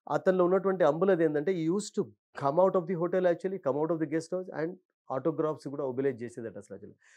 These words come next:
So అప్పుడు ఈమె వెంబడి ఉండడంతో ఈమె ఏమంటదంటే, "I was also a bit lucky," ఎందుకంటే "మెరకు భీ జో హై." సేమ్ actually అది. ఇప్పుడు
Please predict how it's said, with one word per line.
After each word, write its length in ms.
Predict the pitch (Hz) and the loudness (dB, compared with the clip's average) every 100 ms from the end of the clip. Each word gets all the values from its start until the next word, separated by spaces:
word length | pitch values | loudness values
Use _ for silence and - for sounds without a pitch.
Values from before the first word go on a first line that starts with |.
| _ - | _ 4
So 60 | 240 | 4
అప్పుడు 680 | - 156 190 196 233 208 240 | 4 6 6 8 8 8 8
ఈమె 320 | 190 240 262 | 2 4 8
వెంబడి 320 | 208 202 214 | 8 8 8
ఉండడంతో 440 | 202 196 180 170 165 | 8 6 6 4 4
ఈమె 240 | 165 160 | 4 4
ఏమంటదంటే, 500 | 175 190 170 160 139 139 151 | 4 4 6 6 6 4 4
"I 40 | |
was 100 | 170 | 6
also 240 | 170 160 165 | 4 4 0
a 40 | |
bit 160 | 143 143 | 0 0
lucky," 240 | 151 156 | 0 0
ఎందుకంటే 360 | 147 147 139 131 | 0 0 0 0
"మెరకు 300 | 127 139 151 | 0 0 2
భీ 240 | 160 151 | 0 0
జో 160 | 135 135 | -2 -4
హై." 260 | 131 120 117 _ _ - _ _ _ _ _ _ _ _ | -4 -6 -10 _ _ -20 _ _ _ _ _ _ _ _
సేమ్ 280 | - 240 247 | 4 6 8
actually 300 | 160 117 107 | 4 4 -4
అది. 120 | 98 | -8
ఇప్పుడు 220 | 107 127 | -10 -8